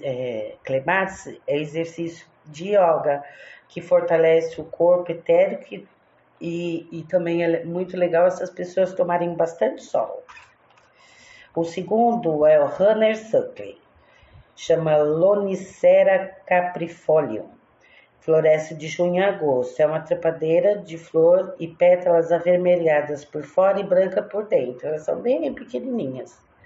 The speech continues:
São pessoas nostálgicas, tendência a viver no passado e saudades.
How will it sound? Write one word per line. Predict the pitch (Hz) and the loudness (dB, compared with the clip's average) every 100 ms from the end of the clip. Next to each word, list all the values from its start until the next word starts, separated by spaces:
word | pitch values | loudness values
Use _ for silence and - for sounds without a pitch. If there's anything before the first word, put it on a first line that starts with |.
| - - - - | -20 -20 -20 -20
São | _ - 196 | _ 0 2
pessoas | 202 185 165 151 147 | 0 -2 0 0 0
nostálgicas, | 160 175 - - 156 156 165 165 - 196 | 0 0 0 -2 2 2 2 -2 -2 -2
tendência | 196 190 175 170 175 180 | -2 -2 0 0 0 0
a | 175 | -2
viver | 160 156 156 147 | -2 -2 -2 -4
no | 156 | -6
passado | - - - 160 170 175 208 - - - | -4 -4 -4 0 0 0 -4 -8 -12 -16
e | 190 | -10
saudades. | - 233 262 127 104 - - - - | 0 0 2 0 -2 -6 -16 -20 -20